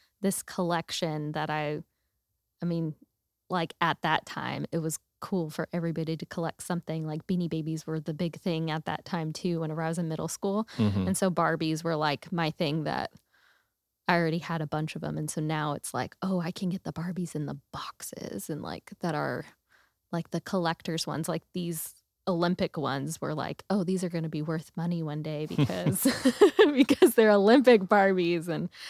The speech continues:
Speaker 1: I have the millennial Barbie and
Speaker 2: The millennial Barbie, like,
Speaker 1: Uh-huh.
Speaker 2: from two thousand?
Speaker 1: Uh-huh.
Speaker 2: Okay.
Speaker 1: She's got a beautiful dress on, and I think there's, like, a disco ball.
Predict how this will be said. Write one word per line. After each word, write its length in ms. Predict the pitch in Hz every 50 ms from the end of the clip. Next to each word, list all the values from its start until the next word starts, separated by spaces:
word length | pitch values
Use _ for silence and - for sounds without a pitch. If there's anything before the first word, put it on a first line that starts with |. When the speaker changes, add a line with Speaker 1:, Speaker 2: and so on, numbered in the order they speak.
| - - - -
Speaker 1:
I 60 | 180 196
have 220 | - 220 226 180
the 80 | 202 185
millennial 640 | 185 185 180 170 170 185 185 190 190 180 165 165 156
Barbie 760 | 156 160 151 151 160 160 156 151 151 156 160 160 151 156 -
and 280 | - - - 202 208 - - - - -
Speaker 2:
The 80 | - -
millennial 500 | 113 104 101 104 98 98 95 92 98 95
Barbie, 320 | 92 - 98 92 95 98 101
like, 300 | - 190 - 117 107 101
Speaker 1:
Uh-huh. 120 | 175 185
Speaker 2:
from 400 | - 113 104 98 95 95 92 - - - - _ _ _ _ _ _ _ _ _
two 160 | - - 127
thousand? 640 | 110 104 101 101 101 107 110 120 120 120 123 123 120
Speaker 1:
Uh-huh. 380 | - 220 220 202 214 214 202 202
Speaker 2:
Okay. 200 | 226 - - - - _ _
Speaker 1:
She's 200 | - - 226 202
got 220 | 190 240 226 208 208
a 80 | 202
beautiful 500 | 185 170 196 202 214 220 226 220 - 214
dress 340 | 180 175 202 185 180 185 -
on, 300 | 214 208 202 214 220 220
and 140 | 185 175 196
I 40 | 185
think 220 | - - 214 208
there's, 180 | - 196 208 190
like, 160 | 185 185 -
a 80 | 180 170
disco 520 | - - 165 - - - - 208 202 202
ball. 480 | 190 214 214 214 214 214 214 220 -